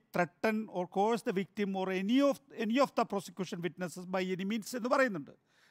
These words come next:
നോക്കൂ, നേരത്തെ, ആ, അഡ്വക്കേറ്റ് പ്രിയദർശൻ തമ്പി ചൂണ്ടിക്കാണിച്ചതുപോലെ സുപ്രീം കോടതിയുടെ നിരീക്ഷണങ്ങളൊക്കെ ഉണ്ട് എന്നതുള്ളു-, ഉള്ളതുകൊണ്ടും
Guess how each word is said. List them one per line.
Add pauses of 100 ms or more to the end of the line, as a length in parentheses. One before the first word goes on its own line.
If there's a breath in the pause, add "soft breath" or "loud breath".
(120)
നോക്കൂ,
നേരത്തെ, (260 soft breath)
ആ, (340)
അഡ്വക്കേറ്റ്
പ്രിയദർശൻ
തമ്പി
ചൂണ്ടിക്കാണിച്ചതുപോലെ
സുപ്രീം
കോടതിയുടെ
നിരീക്ഷണങ്ങളൊക്കെ
ഉണ്ട്
എന്നതുള്ളു-,
ഉള്ളതുകൊണ്ടും